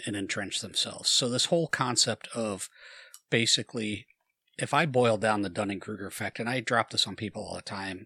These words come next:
it usually shuts them up when they're being really stupid, which is to say, you're not smart enough to realize that you're ignorant on this topic. And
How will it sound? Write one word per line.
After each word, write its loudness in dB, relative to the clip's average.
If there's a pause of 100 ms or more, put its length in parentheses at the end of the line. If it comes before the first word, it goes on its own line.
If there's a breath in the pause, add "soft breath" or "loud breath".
(120)
it -4
usually -4
shuts 0
them -4
up -6
when -8
they're -6
being -6
really -10
stupid, -4 (920 loud breath)
which -2
is 0
to 2
say, 4 (880 soft breath)
you're 0
not 6
smart 6
enough 0
to -2
realize 2 (420 soft breath)
that 4
you're 2
ignorant -2
on -4
this -4
topic. -10 (2750 soft breath)
And -2